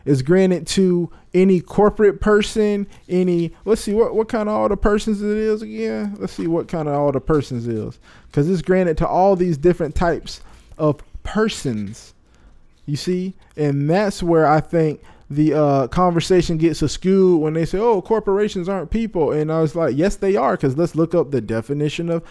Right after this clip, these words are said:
the second part of that definition." It says, uh, "Through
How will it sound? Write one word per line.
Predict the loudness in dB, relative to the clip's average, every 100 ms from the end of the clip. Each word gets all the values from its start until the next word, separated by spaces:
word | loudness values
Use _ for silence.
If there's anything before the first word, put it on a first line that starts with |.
| -14
the | -8
second | -6 -2 -2 -4
part | -2 0 0
of |
that | -2 0
definition." | -2 -2 -4 -4 -6 -8 -12 -16 -20 -20 -20 -8
It | -4
says, | -2 2 4 4 4 0 -4 -14 _ _ _ _ _ _ -4
uh, | 0 0 0 -2 -6 -10 _ _ _ _ -20 -20 _
"Through | 2 6 6 4